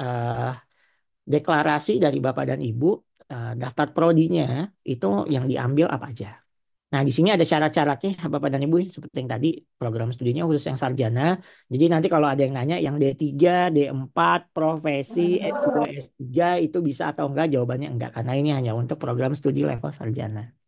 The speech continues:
Dan di sini akreditasinya harus di bawah A atau unggul, kemudian akreditasinya berakhir di tahun dua ribu dua puluh empat ya, Bapak dan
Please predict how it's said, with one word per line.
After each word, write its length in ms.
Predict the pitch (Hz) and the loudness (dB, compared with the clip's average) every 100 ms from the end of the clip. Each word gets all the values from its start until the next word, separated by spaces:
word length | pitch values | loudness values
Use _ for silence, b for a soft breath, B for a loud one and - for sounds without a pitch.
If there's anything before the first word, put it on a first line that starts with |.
| _ _ _ _ _ _ | _ _ _ _ _ _
Dan 240 | - 165 190 | -2 2 2
di 80 | 170 | 4
sini 320 | 156 185 220 | 4 4 4
akreditasinya 1120 | 180 143 147 139 135 156 143 160 202 254 135 | 2 2 2 2 0 0 0 0 0 -2 -4
harus 160 | 127 123 | -6 -8
di 160 | - | -6
bawah 320 | 127 120 120 | -2 -2 -2
A 240 | - 160 135 | -2 -2 -2
atau 160 | 135 135 | -4 -4
unggul, 480 | 127 113 135 214 - | -2 0 2 2 0
kemudian 400 | 127 120 117 147 147 | -8 -4 -2 -2 -4
akreditasinya 800 | 120 120 120 120 117 131 151 180 | -4 -4 -4 -4 -2 -2 0 0
berakhir 720 | 135 120 117 147 196 220 - | 0 -2 0 4 4 4 -2
di 240 | 131 131 | -4 -4
tahun 160 | 123 127 | -4 -2
dua 160 | 135 120 | 0 0
ribu 240 | 120 120 | 0 -2
dua 160 | 120 120 | -2 -4
puluh 80 | |
empat 160 | 117 143 - | -6 -6 -8
ya, 80 | - | -14
Bapak 240 | - 113 | -14 -10
dan 80 | 117 | -8